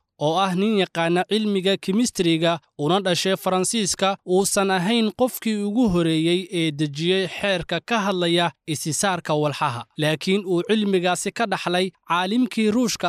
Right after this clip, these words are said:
ahaa ee la oran jiray Michel Lomonosov. Sidoo kale, waxay aaminsan yihiin Addison,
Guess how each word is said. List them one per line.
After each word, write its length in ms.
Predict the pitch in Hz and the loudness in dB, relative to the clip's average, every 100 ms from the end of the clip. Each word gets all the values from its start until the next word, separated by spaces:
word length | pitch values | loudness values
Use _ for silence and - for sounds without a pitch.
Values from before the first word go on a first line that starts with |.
| 156 | -2
ahaa 260 | 156 170 175 | 2 0 0
ee 160 | 175 160 | 0 0
la 160 | 156 | 0
oran 320 | 156 170 226 180 | 0 2 2 2
jiray 320 | 196 196 190 - - | 2 2 0 -8 -4
Michel 640 | 151 214 - 202 196 196 - | 0 0 0 0 0 -2 -4
Lomonosov. 1000 | 165 170 165 170 220 - 220 - 196 120 - - - | 0 2 2 2 2 0 -2 0 0 -2 -10 -20 -8
Sidoo 360 | - 240 208 | -2 2 2
kale, 320 | 180 151 127 - 156 | 2 -2 -4 -6 -4
waxay 320 | 160 196 208 | 0 0 2
aaminsan 500 | 196 202 196 262 240 | 2 2 2 2 2
yihiin 400 | 214 190 214 220 - | 2 0 0 -2 -4
Addison, 680 | 240 185 175 190 196 208 | -2 0 0 2 2 0